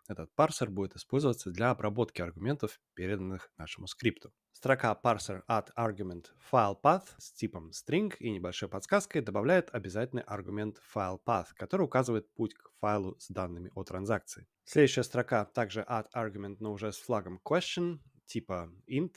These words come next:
и различными вариантами выбора. Обратите внимание также на required true, это значит, что она является обязательной. Так вот, это добавляет обязательный аргумент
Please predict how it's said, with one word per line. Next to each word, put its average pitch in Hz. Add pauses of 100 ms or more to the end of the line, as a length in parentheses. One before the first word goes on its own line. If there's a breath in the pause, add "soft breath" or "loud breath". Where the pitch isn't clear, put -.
(160)
и 95
различными 95
вариантами 92
выбора. 151 (140)
Обратите 95
внимание 92
также 92
на 90
required 92
true, 156
это 95
значит, 87
что -
она 95
является 87
обязательной. 151
Так 123
вот, -
это 104
добавляет 98
обязательный 104
аргумент 92